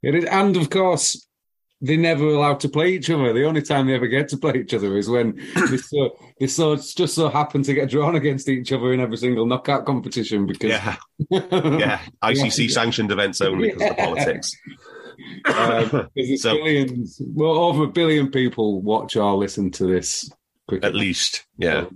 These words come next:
Speaker 1: yeah.
Speaker 2: So a, be-, a very, very, very bad weekend. Um, I do apologise for any of our Pakistani Liverpool listeners as well. I, I, I feel your pain, people. But, um, on the plus side, Rosie, England started off with a win. Nice, nice, good, solid win,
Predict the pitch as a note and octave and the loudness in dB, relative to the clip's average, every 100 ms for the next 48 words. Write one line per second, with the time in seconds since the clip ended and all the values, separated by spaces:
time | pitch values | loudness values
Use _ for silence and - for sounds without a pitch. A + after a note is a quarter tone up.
0 | - - - F2 D2+ _ _ _ _ _ | -20 -18 -10 -8 -8 _ _ _ _ _
1 | - - - - A#2+ A#2+ A#2 A#2 C3+ C3+ | -20 -20 -12 -4 0 0 0 0 0 0
2 | - A2 C3+ B2+ A#2+ A#2+ A2+ A2 G2 A#2 | -2 0 2 2 2 0 2 0 0 0
3 | A2 F#2+ D#2 _ D#2+ D#2 D#2 D#2 E2 D2+ | 0 -2 -6 _ -4 -2 -2 -2 -2 -2
4 | D2 D2+ E2 E2+ F2 - G#2+ F#2+ G2 F2 | -2 -4 -4 -2 -2 -2 -4 -2 -2 0
5 | E2+ D#2+ F2 E2 E2 E2+ E2 F2 E2 - | 0 -2 0 0 0 0 -2 -6 -8 -4
6 | E2 D#2+ D#2 C#2 D#2+ D2 D2 D2+ D2 - | -2 -2 -4 -6 -6 -4 -4 -4 -4 -6
7 | - D#2+ D2+ D2+ - F2 F2 F2 F2+ F2+ | -6 -6 -2 -4 -2 -4 -2 -2 -2 -4
8 | - F#2 E2+ D2+ - D2 C#2+ F2 _ _ | -2 -2 -2 -4 -4 -4 -6 -12 _ _
9 | - D2 D2+ - - - - - _ E2+ | -8 -6 -8 -10 -20 -20 -20 -20 _ -4
10 | E2 - F2 E2+ - - C#3 F#3 E3+ - | -2 0 0 -2 -8 -4 -2 0 -2 0
11 | C#3 C3 C3 C3 B2+ C3 C3 A#2+ - A2 | 0 2 2 2 2 2 0 0 0 -2
12 | - G2+ F#2 F2+ F2+ E2+ - G2+ G2+ - | -2 -4 -2 0 0 -2 -2 -2 0 -2
13 | A2+ A#2+ A#2+ - A#2+ A2 G2+ - G2+ G2 | 0 0 0 -4 0 0 0 0 0 0
14 | E2+ F2+ D#2+ | 0 -2 -4